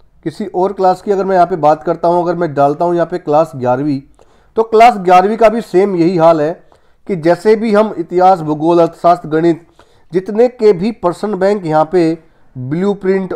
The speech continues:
और क्वेश्चन बैंक यहाँ पे जितने भी है दोस्तों, वो सारे के सारे बोर्ड ने जारी कर दिए हैं। So दोस्तों, अभी बोर्ड की परीक्षा में बहुत ही कम समय बचा हुआ है,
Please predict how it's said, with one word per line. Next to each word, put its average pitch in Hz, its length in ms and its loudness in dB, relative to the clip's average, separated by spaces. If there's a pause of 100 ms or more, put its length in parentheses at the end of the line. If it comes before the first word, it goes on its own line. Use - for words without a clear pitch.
(120)
और 180 180 2
क्वेश्चन 175 380 -4
बैंक 175 240 -4
यहाँ 151 180 0
पे 180 140 -2 (280)
जितने 180 320 -2
भी 220 160 -4
है 196 220 -2
दोस्तों, 156 400 -4 (320)
वो 202 100 0
सारे 165 320 0
के 196 140 -6
सारे 170 300 0
बोर्ड 147 380 -2
ने 170 180 -2
जारी 139 320 0
कर 123 260 -6
दिए 107 240 -6
हैं। 98 200 -12 (560)
So 226 120 0
दोस्तों, 226 360 2 (100)
अभी 190 280 2 (200)
बोर्ड 180 320 4
की 240 60 -10
परीक्षा 190 340 -4
में 208 180 -4
बहुत 151 260 -6
ही 202 60 -8
कम 180 240 -4
समय 190 260 -4
बचा 165 240 -4
हुआ 147 300 0
है, 135 280 -8